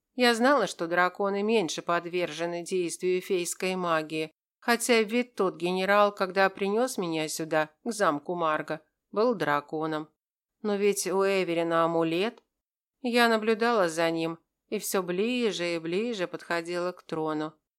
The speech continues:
Марк меня не видел. Он тоже словно вырос в размерах, став почти с дракона ростом. Тело его оплели чёрные щупальца. Я вдруг поняла, что он собрался драться.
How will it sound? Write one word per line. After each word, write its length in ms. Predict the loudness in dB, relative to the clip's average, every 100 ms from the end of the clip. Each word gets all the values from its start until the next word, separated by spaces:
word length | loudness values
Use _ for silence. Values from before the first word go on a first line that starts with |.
| _ _ -2
Марк 380 | 0 0 0
меня 320 | -4 -4 -2 -4
не 200 | -2 -2
видел. 460 | -4 -4 -4 -6 _ _ _
Он 200 | 0 2
тоже 260 | 2 2 0
словно 480 | -2 -2 0 -2
вырос 320 | 0 -2 -2 -4
в 100 | 0
размерах, 800 | 2 0 -2 0 2 0 -4 _ -12
став 460 | -6 4 4 4
почти 520 | 0 0 -2 -6 -4
с 100 | -2
дракона 600 | -2 -4 -4 -4 -2 -2
ростом. 500 | -2 -4 -6 -8 -10 -12 _ _ _ _
Тело 340 | -2 4 6 6
его 360 | 6 6 4
оплели 460 | 4 2 2 4 0
чёрные 580 | 0 0 0 0 0 0
щупальца. 840 | -2 -4 -2 -4 -4 -4 -6 -6 _ _ _ _ -4
Я 420 | 2 6 8 8
вдруг 420 | 4 2 2 2
поняла, 720 | -2 0 0 0 0 0 -2 _
что 260 | -14 0 4
он 160 | 4 4
собрался 640 | 0 0 0 0 0 -4
драться. 600 | -2 2 2 0 -6 -8